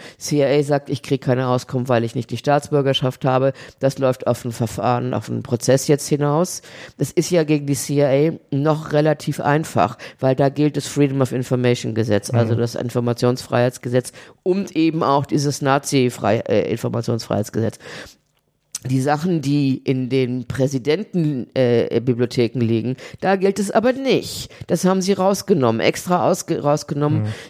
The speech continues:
Speaker 1: Da kann man auch klagen, aber das ist alles komplizierter. Aber sie haben mir ja noch nicht mal eine Ablehnung geschickt. Ich schreib dann ja auch immer alle drei Monate, schreibe ich ans Pentagon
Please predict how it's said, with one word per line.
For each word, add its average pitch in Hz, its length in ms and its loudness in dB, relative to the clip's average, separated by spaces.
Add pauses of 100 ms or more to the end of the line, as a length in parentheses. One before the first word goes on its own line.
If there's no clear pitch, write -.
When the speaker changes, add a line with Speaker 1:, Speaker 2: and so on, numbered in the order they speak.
Speaker 1:
Da 160 100 0
kann - 240 0
man 202 200 2
auch 185 260 2
klagen, 180 420 0
aber 160 220 4
das 156 140 2
ist 151 100 -6
alles 151 320 0
komplizierter. 135 840 0 (320)
Aber 185 220 2 (180)
sie 185 240 -2
haben 247 140 0
mir 247 80 2
ja 226 100 2
noch 202 160 2
nicht 202 220 -2
mal 180 100 2
eine 165 180 0
Ablehnung 220 580 0
geschickt. - 520 -6
Ich - 160 -2
schreib 175 320 -2
dann 208 120 0
ja 190 140 2
auch 165 80 -2
immer 175 260 2
alle 160 200 2
drei 151 180 2
Monate, 190 480 2
schreibe 160 340 0
ich 165 100 -4
ans - 180 -4
Pentagon 160 500 0